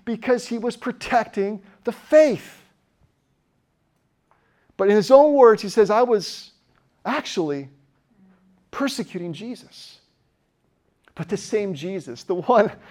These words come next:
I don't get it. This is why he says, "I thank Christ Jesus." Even though I was this, even though I was this ignorance and unbelief, I was shown mercy.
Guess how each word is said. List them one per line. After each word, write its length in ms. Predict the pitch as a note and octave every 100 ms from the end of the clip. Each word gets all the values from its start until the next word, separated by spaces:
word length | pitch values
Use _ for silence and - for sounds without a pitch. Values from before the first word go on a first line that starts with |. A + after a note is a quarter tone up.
| - _ -
I 140 | - F3+
don't 240 | B3 F#3+
get 220 | D3+ A#3+
it. 200 | F3 - - _ _ _ -
This 140 | D3+
is 100 | G3+
why 240 | F3 F3+ F3
he 120 | E3
says, 160 | E3+ F3+
"I 100 | D#3+
thank 320 | - F3 E3+
Christ 380 | - E3+ E3 -
Jesus." 680 | E3 E3+ - - - - _ _ _ _ _ _ _ _ _ _ _ _ - -
Even 260 | G3 A3
though 160 | A3+ A#3
I 80 | A3+
was 180 | A3+ D3+
this, 440 | D#3+ D3 - - - _ _ _ _ _ -
even 360 | G#3+ A3 B3
though 180 | A#3 A#3+
I 40 | A#3
was 200 | A3+ E3
this 600 | A3 - - - - _ -
ignorance 400 | G3+ G3+ G#3 G3+
and 100 | G3
unbelief, 640 | F#3 F#3 F3 C#3+ - - _ _ _ _ _ _ -
I 380 | E3 D#3+ C3 B2 - _ _ _ _ _ -
was 140 | D3
shown 580 | C#3+ F#3+ D3+ C3 A#2 A2+ - _ _ _ _ _ _ _ _ _ _ _
mercy. 720 | C3 C3 C3 A#2+ - - -